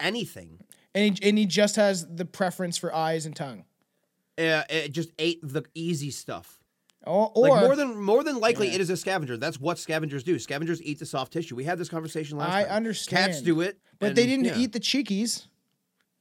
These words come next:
Speaker 1: Yeah, you're right. They didn't. Maybe
Speaker 2: I
Speaker 1: that
Speaker 2: wouldn't
Speaker 1: meat
Speaker 2: eat
Speaker 1: was
Speaker 2: the
Speaker 1: too
Speaker 2: ass like it's Albert Fish, man.
Speaker 1: Maybe the, maybe the cheeks were too freezer burned. Well, the ass is probably stuck in the snow, so they're not gonna flip them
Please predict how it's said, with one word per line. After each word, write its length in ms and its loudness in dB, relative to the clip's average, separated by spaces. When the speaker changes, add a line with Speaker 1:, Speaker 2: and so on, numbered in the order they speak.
Speaker 1:
Yeah, 520 0
you're 160 -4
right. 240 -2
They 100 -4
didn't. 300 -6
Maybe 120 4
Speaker 2:
I 40 8
Speaker 1:
that 40 8
Speaker 2:
wouldn't 160 10
Speaker 1:
meat 100 6
Speaker 2:
eat 60 2
Speaker 1:
was 100 6
Speaker 2:
the 40 8
Speaker 1:
too 40 8
Speaker 2:
ass 260 6
like 100 2
it's 120 -2
Albert 280 2
Fish, 300 0
man. 280 -4
Speaker 1:
Maybe 300 0
the, 200 0
maybe 180 -2
the 80 -2
cheeks 320 -6
were 120 -4
too 440 -4
freezer 380 -6
burned. 240 -6
Well, 160 2
the 120 -2
ass 240 -2
is 60 -12
probably 240 -4
stuck 260 -6
in 60 -10
the 60 -10
snow, 260 -8
so 140 -16
they're 80 -4
not 140 -2
gonna 120 0
flip 320 6
them 140 2